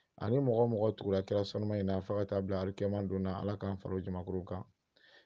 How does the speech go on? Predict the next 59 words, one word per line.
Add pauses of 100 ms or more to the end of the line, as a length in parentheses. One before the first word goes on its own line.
(100)
Yarabi,
Ala
k'an
bɛɛ
lajɛlen
laban
ɲɛ. (180)
Yarabi,
Ala
k'an
sutura,
Ala
ka (720)
diɲɛ
ani
lahara,
Ala
k'a
bɛɛ
lajɛlen
nɔgɔya
an
ye. (1400)
Ɛɛ,
an
bɛ
Alahu
Taala (160)
deli
lahala
bɛɛ
lajɛlen
na.
Banabaatɔw,
an
bɛ
min
dɔn,
an
tɛ
min
dɔn.
Diɲɛ
yɔrɔ
o
yɔrɔ,
Ala
ka
nɔgɔya
kɛ
bɛɛ
lajɛlen
ye.
Ala
ka
lafiya
di
bɛɛ
ma.